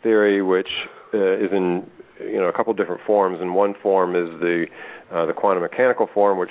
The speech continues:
says that every instant that somebody observes something, they actually, the, the, the whole universe is, a new universe is spawned. And in one universe,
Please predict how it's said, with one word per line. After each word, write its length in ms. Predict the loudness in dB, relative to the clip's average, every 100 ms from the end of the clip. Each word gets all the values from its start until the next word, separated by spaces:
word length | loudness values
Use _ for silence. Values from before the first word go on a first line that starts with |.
| 0
says 220 | 0 0
that 160 | -4 -2
every 420 | -2 0 -2 -2
instant 540 | -4 -4 -2 -4 -2 -4
that 100 | -4
somebody 280 | -2 -2 0
observes 500 | -2 -2 0 2 0
something, 460 | 0 -2 -2 -2 -2 -6 -16 -10
they 140 | 0 2
actually, 540 | 2 0 0 0 0 -6 -8
the, 80 | -4
the, 400 | -4 -4 -6 -6 -4
the 60 |
whole 300 | -2 0 0
universe 500 | 0 0 0 2 0 -2
is, 180 | -6 -6 -4
a 80 |
new 140 | 0 0
universe 420 | 2 2 2 -2 -6
is 80 | -18 -4
spawned. 500 | 0 2 2 -2 -8 -16 -20 -18 -4
And 300 | 0 2 2
in 120 | 0
one 200 | 2 2
universe, 540 | 2 0 2 2 0